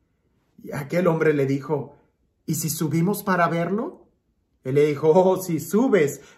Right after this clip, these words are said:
vas a ver un paisaje espléndido, pero eso va a implicar esforzarse, dedicación, compromiso, pasión,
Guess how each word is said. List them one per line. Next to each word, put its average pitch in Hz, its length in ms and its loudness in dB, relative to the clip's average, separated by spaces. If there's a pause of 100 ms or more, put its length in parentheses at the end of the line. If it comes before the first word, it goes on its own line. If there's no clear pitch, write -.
vas 156 260 -2
a 185 60 2
ver 190 180 6
un 190 160 4
paisaje 190 580 0
espléndido, 196 1160 0 (320)
pero 156 260 2
eso 185 320 2
va 160 80 2
a 165 60 -2
implicar 151 760 -4 (240)
esforzarse, 147 1160 -4
dedicación, 156 960 -6
compromiso, 143 880 -4
pasión, 175 600 -4